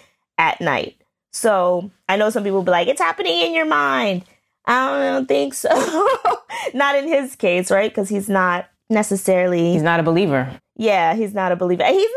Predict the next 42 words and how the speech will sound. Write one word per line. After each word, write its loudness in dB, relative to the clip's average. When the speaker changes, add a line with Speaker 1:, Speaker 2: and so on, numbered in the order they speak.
Speaker 1:
not -2
against -2
it 2
because, -2
I 0
mean, 2
he's 2
West 0
African. -2
So 0
he, 0
he 2
says, 0
you -2
know, 2
in 2
his 0
culture, 0
they 2
have 2
a 0
lot 2
of 0
stuff -2
that -6
they 2
use. 2
Um, 0
not 0
too -6
long 0
ago, 2
I 2
cut -6
my -2
finger 0
really 2
badly. 0
I 2
needed 0
stitches. 0
And -2